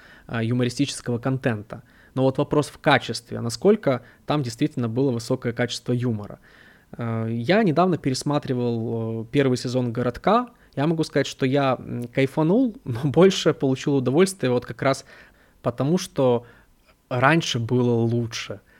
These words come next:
Вот я смотрю, я понимаю, что мне тогда было там, э, лет семь-восемь, то есть особо, э, от меня в этой жизни ничего не требовалось, кроме как получать хорошие оценки в школе и всё.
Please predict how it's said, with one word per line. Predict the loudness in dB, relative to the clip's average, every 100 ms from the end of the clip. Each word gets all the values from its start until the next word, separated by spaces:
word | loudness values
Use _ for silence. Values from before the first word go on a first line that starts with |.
| -10 -2
Вот | 0
я | 2 2
смотрю, | 0 -2 2
я | 2 2
понимаю, | 2 -2 -2 -4
что | -4 -2 -2 -2
мне | -2 -4
тогда | -4 0 0
было | 2 0 -2
там, | -4 -10 -16 -20 -20 -18 -8
э, | -2
лет | 0 0 -4
семь-восемь, | -12 -6 0 2 2 -2 -6 -10 -4 0 0 0 -6 -6 -8 -14 -16 -8
то |
есть | -4
особо, | -2 2 4 4 2 0 -4 -10
э, | -12 -10
от | -8 -4
меня | -2 2 2
в | 2
этой | 0 0
жизни | 0 0
ничего | -2 -2 -2
не | 0
требовалось, | 0 -2 -2 -4 -6 -6
кроме | -4 -4 -2
как | -6 -8
получать | -6 -4 -2 -2
хорошие | -2 -2 -2 -6
оценки | -2 -2 -2 -4 -6
в |
школе | -4 0 2 2
и |
всё. | -2 -4 -4